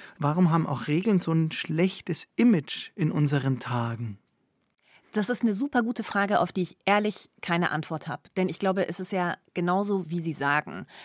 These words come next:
Speaker 2: De facto halten wir uns an ganz viele Regeln und finden das auch vollkommen unproblematisch. Also die Person möchte ich sehen, die, äh, stolz geschwellter Brust sagt, „Na ja, ist doch klar, alle Leute sollen alles dürfen und deswegen ist es in Ordnung,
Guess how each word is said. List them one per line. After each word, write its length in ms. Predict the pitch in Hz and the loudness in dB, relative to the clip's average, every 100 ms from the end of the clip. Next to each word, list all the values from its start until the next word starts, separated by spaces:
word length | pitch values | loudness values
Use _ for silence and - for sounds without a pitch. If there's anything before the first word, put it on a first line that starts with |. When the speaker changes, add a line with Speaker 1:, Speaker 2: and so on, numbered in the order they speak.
| - - | -8 -2
Speaker 2:
De 80 | 175 | 0
facto 680 | 214 285 - 240 233 226 - _ _ _ - | 2 2 2 2 2 2 -4 _ _ _ 0
halten 320 | 226 220 202 | 4 4 4
wir 100 | 196 | 4
uns 160 | 190 - | 4 0
an 220 | - 196 185 | 0 2 4
ganz 340 | 196 254 - | 2 2 0
viele 580 | - 262 277 262 262 254 - 175 | 0 0 2 2 0 -4 -6 2
Regeln 640 | 226 254 254 247 233 226 - - | 2 4 4 4 2 -2 -10 -2
und 140 | 190 | -2
finden 260 | - 233 - | 0 -2 0
das 140 | 190 | -2
auch 160 | - 180 | -2 -4
vollkommen 520 | - 208 233 202 208 | 0 0 2 0 0
unproblematisch. 1000 | - 247 - - - - - - - - | 2 -2 0 -8 -6 -8 -10 -12 -12 -8
Also 200 | 147 160 | -6 -6
die 180 | - 214 | -4 -4
Person 500 | 196 190 190 214 185 - | -4 -2 0 -2 -4 -8
möchte 360 | - 185 190 196 | -2 -2 -2 -4
ich 80 | |
sehen, 320 | - 185 202 190 - - - - | -2 0 0 -4 -14 -20 -10 0
die, 220 | 208 196 | 4 4
äh, 340 | 110 165 151 | 4 2 2
stolz 400 | - - 196 208 | 0 0 0 0
geschwellter 420 | - - 185 190 175 | -4 -2 -2 -2 -2
Brust 240 | 180 185 | -2 0
sagt, 180 | 175 180 | -2 0
„Na 120 | 175 | 0
ja, 160 | 165 175 | 2 2
ist 260 | 151 - 180 | 0 -2 -4
doch 100 | - | -2
klar, 300 | 180 190 - | 2 4 4
alle 140 | 190 | 2
Leute 300 | 175 180 170 | 0 -2 -2
sollen 260 | 156 160 - | -2 -2 0
alles 300 | 156 214 - | 0 0 2
dürfen 300 | 175 196 185 | 0 0 0
und 140 | 170 | -2
deswegen 320 | 156 - 175 170 | -4 -2 -2 -2
ist 100 | - | -2
es 120 | - | -2
in 120 | 156 | 0
Ordnung, 580 | 127 170 202 156 147 | 0 2 0 -2 -8